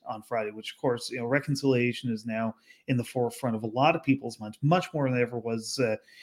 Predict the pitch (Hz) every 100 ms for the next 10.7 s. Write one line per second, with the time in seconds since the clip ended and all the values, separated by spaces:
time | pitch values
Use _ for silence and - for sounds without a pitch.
0 | - - 123 120 117 117 127 127 113 -
1 | - 135 107 107 - - - - - -
2 | - _ _ 139 151 175 170 170 165 135
3 | 170 151 147 143 127 123 120 143 131 -
4 | 143 131 120 113 - - 151 147 139 -
5 | 135 131 123 - - 139 123 127 - 151
6 | 127 123 120 - 127 120 120 123 - -
7 | - 131 123 123 120 120 113 - - 113
8 | - 117 110 - 113 107 - 147 135 -
9 | - - - - - 135 131 127 143 151
10 | 165 208 262 - - 175 165